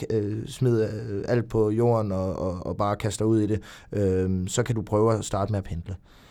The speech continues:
Øhm, lige se, se, er det her faktisk det studie, du drømte om? Og hvis du så synes, det er rigtig godt og super fedt, så kan du flytte. Det kunne man også. Ja,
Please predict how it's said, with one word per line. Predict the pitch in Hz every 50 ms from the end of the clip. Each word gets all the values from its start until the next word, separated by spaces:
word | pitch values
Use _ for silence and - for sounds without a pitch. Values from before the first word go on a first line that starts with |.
| - - - - - -
Øhm, | 98 92 92 90 87 90 90 87 90 113 - -
lige | 110 110 104 101 95
se, | - - - - 85
se, | - - 95 98 - -
er | 101
det | 104 110
her | 95 98 95
faktisk | 90 - 85 90 90 87 - - - _ - - -
det | - 87
studie, | - - 104 92 87 87
du | 82 - - - -
drømte | 98 87 85 85 90
om? | 90 85
Og | 82 87
hvis | 92 107 -
du | - 156
så | 156 185 202
synes, | 175 175 165 -
det | - 147 127 117 - - - - - - - - - -
er | - - 170 202 190
rigtig | 151 147 156 170 151 147
godt | - - 139 - -
og | 311 - - - - - - -
super | - - - - 117 123
fedt, | - - - - - - - - - -
så | - - 127
kan | 127 -
du | - -
flytte. | - - - - - - - - - - - - - - - - - - - - - - - - -
Det | 143 131
kunne | - - 85
man | - -
også. | - - - - - - - - _ _ _ _ _ - - - - - - _ _ _ _ _ _ - - _ - - - - - _ _ -
Ja, | 170